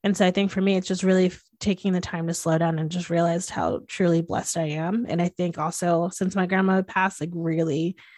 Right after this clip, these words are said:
questioning my religious beliefs again. Um, if you've listened to the show, you know my godfather is a pastor. So I obviously saw him when I went home, and we had a really great conversation. I have to get him on this show because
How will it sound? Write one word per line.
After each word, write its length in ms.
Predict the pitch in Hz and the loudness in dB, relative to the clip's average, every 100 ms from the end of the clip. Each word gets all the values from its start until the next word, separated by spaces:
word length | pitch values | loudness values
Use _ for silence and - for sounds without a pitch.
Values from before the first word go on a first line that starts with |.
| - _ - | -20 _ -2
questioning 440 | 196 175 208 214 | 0 0 2 4
my 80 | 226 | 6
religious 360 | 208 208 208 | 6 4 2
beliefs 380 | - 220 220 - | 2 2 2 2
again. 460 | 226 214 214 214 202 _ - | 2 4 4 4 0 _ -6
Um, 240 | 170 170 165 | -4 -2 -2
if 140 | 185 | 2
you've 140 | 226 | 4
listened 220 | 185 180 185 | 4 2 0
to 60 | |
the 80 | 180 | 0
show, 160 | - 180 | 0 0
you 160 | 170 | 2
know 80 | 170 | 0
my 100 | 160 | -2
godfather 480 | 165 156 175 175 170 | 0 -2 2 4 6
is 80 | 165 | 4
a 60 | |
pastor. 480 | 175 165 - 185 185 | 0 -4 -2 -2 -2
So 160 | - 180 | 2 2
I 80 | |
obviously 340 | 170 165 - 170 | 2 0 -2 -4
saw 200 | - 135 | -2 -2
him 260 | - 262 | 4 6
when 100 | 254 | 6
I 100 | 247 | 6
went 180 | 220 220 | 4 2
home, 260 | - 196 185 | 2 2 4
and 160 | 175 170 _ _ - - - | 2 -2 _ _ -20 -20 -4
we 80 | 196 | 2
had 80 | 202 | 4
a 40 | |
really 160 | 196 196 | 4 4
great 180 | 190 185 | 2 0
conversation. 720 | 196 185 185 196 190 202 180 | 0 0 2 0 0 0 0
I 60 | 165 | -2
have 380 | - - 185 - | -6 -4 -2 2
to 80 | |
get 120 | 170 180 | 6 6
him 120 | 175 | 6
on 160 | 165 | 4
this 140 | 170 180 | 2 0
show 280 | - 175 175 | 0 2 0
because 500 | 170 175 160 170 | -2 -4 -6 -6